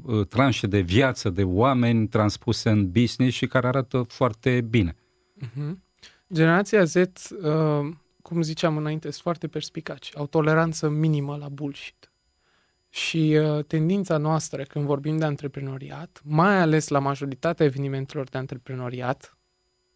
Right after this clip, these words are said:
Speaker 2: la, am fost la prea multe, <laughs> sincer, uh,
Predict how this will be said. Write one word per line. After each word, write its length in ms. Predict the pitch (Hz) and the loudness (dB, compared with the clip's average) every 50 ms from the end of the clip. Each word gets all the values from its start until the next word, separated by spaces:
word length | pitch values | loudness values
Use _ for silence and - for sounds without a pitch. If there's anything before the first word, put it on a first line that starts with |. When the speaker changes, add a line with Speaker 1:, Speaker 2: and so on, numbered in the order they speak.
| _ _ _ - | _ _ _ -2
Speaker 2:
la, 220 | - 135 135 135 _ _ _ _ _ _ _ - | -2 -2 -2 -2 _ _ _ _ _ _ _ -2
am 140 | - 156 156 | 0 0 2
fost 180 | - 165 147 | 2 2 4
la 220 | 160 151 151 147 - _ _ _ _ _ _ _ | 4 4 4 2 0 _ _ _ _ _ _ _
prea 180 | - 185 180 170 | 6 6 8 8
multe, 500 | 160 151 147 - - 151 147 147 156 175 | 8 6 4 6 6 4 4 4 2 0
<laughs> 20 | |
sincer, 480 | 156 - 175 165 131 131 156 156 170 | 0 4 2 2 2 2 0 0 0
uh, 60 | 185 | -2